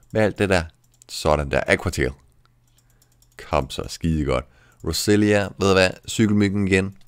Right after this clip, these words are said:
Du slipper ikke for det her. Du slipper godt nok ikke. Men du bliver ved med at prøve at slippe. Blastoise, kom så. Kom så. Aquatail. Ved du hvad? Vi skifter igen. Vi skifter igen. Øhm,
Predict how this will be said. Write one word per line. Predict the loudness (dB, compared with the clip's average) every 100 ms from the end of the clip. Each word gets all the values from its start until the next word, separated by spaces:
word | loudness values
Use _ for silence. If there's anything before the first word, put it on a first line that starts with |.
| _ _ _ _
Du | -6 -6
slipper | -2 -2 4 2
ikke | 2
for | 0
det | 0
her. | -2
Du | -4 -8
slipper | -4 -2 -2 -4 _
godt | -4 -4 -2
nok | -2
ikke. | -2 -4 _ _ _ _ _
Men | -2
du | -2
bliver | 4 6
ved | 6 4 0 -12
med | 2 4
at | 4
prøve | 4 4 2 -2 _ 0
at | 0
slippe. | 2 0 0 -16 _ _ _
Blastoise, | 4 4 4 4 4 2
kom | -2 -2
så. | -2 -4 -10 -20 _ _ _ _ _ _ _ -20 -20 -20 -6
Kom | -6
så. | -4 -12 _ _ _ 2
Aquatail. | 2 0 -4 -2
Ved | -2 2 4
du |
hvad? | 6 4
Vi | 0
skifter | -2 0 2
igen. | 4 2 0 -10 _ _ _ -8
Vi | -6
skifter | -2 -4 0 0
igen. | 2 0 -2 -6 _
Øhm, | 2 4 4 6 4 4 4 4 2 0 -4